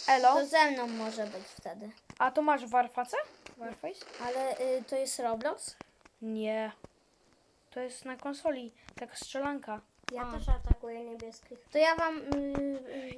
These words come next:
Speaker 1: Ja ją
Speaker 2: no.
Speaker 1: mam na ko-, na P S ie.
Speaker 2: A, od darmowa?
Speaker 1: Ona jest darmowa.
Speaker 2: A to pokaż, to ja sobie
Speaker 1: Ale,
Speaker 2: zgram.
Speaker 1: y, nie gra się razem. Ona nie jest tak na, wiesz,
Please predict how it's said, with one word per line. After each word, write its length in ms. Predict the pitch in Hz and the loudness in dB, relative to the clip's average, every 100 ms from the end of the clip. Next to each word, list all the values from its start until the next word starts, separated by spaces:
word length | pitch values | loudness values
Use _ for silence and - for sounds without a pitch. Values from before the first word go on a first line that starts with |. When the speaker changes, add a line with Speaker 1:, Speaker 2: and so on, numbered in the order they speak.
| 262 | 0
Speaker 1:
Ja 120 | 254 | 6
ją 140 | 294 311 | 6 8
Speaker 2:
no. 60 | |
Speaker 1:
mam 340 | 330 294 247 214 240 | 8 8 4 -2 -10
na 140 | 240 | -10
ko-, 220 | - 277 | -4 -2
na 200 | 277 269 | -2 -4
P 140 | - 277 | -4 -4
S 220 | 269 - | -2 -4
ie. 100 | 214 202 - 240 - - | -6 -10 -10 -10 -10 -12
Speaker 2:
A, 40 | |
od 100 | 262 240 | -10 -4
darmowa? 520 | 269 254 247 226 294 - - - | -4 -2 -2 0 0 -2 -12 -10
Speaker 1:
Ona 240 | 240 233 247 | -6 -4 -4
jest 140 | 247 | -4
darmowa. 500 | 262 262 262 220 208 - _ - _ - - | -6 -6 -8 -8 -10 -14 _ -20 _ -16 -6
Speaker 2:
A 120 | 247 | -6
to 200 | - 359 | -6 -6
pokaż, 420 | - 277 262 240 | -4 -4 -4 -10
to 100 | - | -8
ja 120 | 233 | -10
sobie 240 | 226 226 226 | -10 -12 -2
Speaker 1:
Ale, 400 | 247 269 285 285 269 | 4 8 10 10 8
Speaker 2:
zgram. 120 | 262 262 262 254 - 269 | 4 2 2 -2 -8 -4
Speaker 1:
y, 20 | |
nie 160 | 294 294 | -2 0
gra 200 | 277 262 | 0 0
się 320 | - 262 254 | 0 2 4
razem. 380 | 269 240 233 220 _ _ _ _ _ _ _ _ - _ _ _ _ - | 4 2 -6 -8 _ _ _ _ _ _ _ _ -20 _ _ _ _ -14
Ona 240 | 240 247 | -8 -6
nie 120 | 262 277 | -4 -2
jest 180 | 254 - | -4 -4
tak 280 | 240 233 233 | -4 -4 -8
na, 260 | 233 226 | -6 -6
wiesz, 460 | 220 233 220 - | -2 -2 0 -2